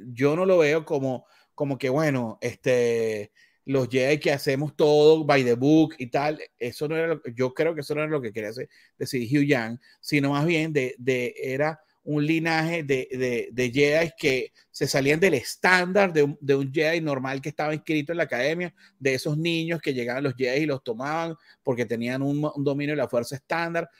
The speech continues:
sino que ella viene de un linaje donde estaba tipos superpoderosos,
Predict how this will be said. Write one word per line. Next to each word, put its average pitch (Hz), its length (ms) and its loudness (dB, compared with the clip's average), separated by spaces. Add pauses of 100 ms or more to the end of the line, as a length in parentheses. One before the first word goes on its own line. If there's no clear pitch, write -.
(140)
sino 117 280 -4
que 117 300 -2
ella 139 400 4
viene 151 340 2
de 160 60 -2
un 127 100 -2
linaje 143 340 -4
donde 123 180 -4
estaba 104 380 -4 (360)
tipos 127 400 -2
superpoderosos, 143 960 4